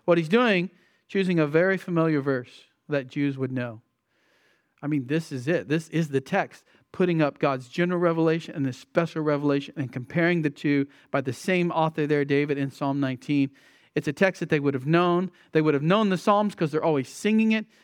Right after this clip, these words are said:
and they would have memorized it. And this is a wonderful text for theological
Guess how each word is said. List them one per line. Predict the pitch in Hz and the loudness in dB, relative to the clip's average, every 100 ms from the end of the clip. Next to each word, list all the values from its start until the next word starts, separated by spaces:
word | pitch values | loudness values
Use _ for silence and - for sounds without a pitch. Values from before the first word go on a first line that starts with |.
| _ | _
and | 151 | -2
they | 147 | 2
would | 151 | 2
have | 139 | 2
memorized | 151 190 202 208 202 202 190 | 2 2 2 2 2 -2 0
it. | 190 - _ _ - | 0 0 _ _ -4
And | 143 151 | -2 0
this | 170 - | -2 0
is | 160 151 | 0 0
a | 135 | 0
wonderful | 151 165 165 156 | 2 0 0 -4
text | - 170 147 139 - - | -2 0 0 -2 -16 -20
for | - 143 139 131 | -2 0 2 0
theological | - 156 139 156 160 156 139 | 0 0 2 0 0 -4 -4